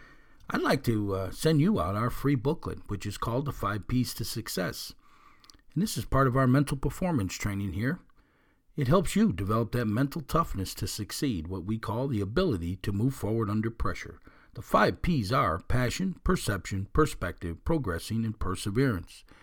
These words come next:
You can get that booklet free of charge by hitting that link in the show notes below, or you can go over to our website. It's linked up over there, and our website is inspiring them dot com, inspiring them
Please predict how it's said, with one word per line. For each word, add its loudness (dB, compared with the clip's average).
You 0
can 0
get 2
that -4
booklet -4
free 2
of -8
charge -4
by 2
hitting 6
that 2
link 2
in 4
the -2
show -2
notes 0
below, 0
or 4
you 6
can 4
go 6
over 4
to 4
our 4
website. 0
It's -6
linked 0
up -2
over 2
there, -2
and -4
our 2
website 0
is 0
inspiring 2
them -2
dot -4
com, -2
inspiring 0
them -4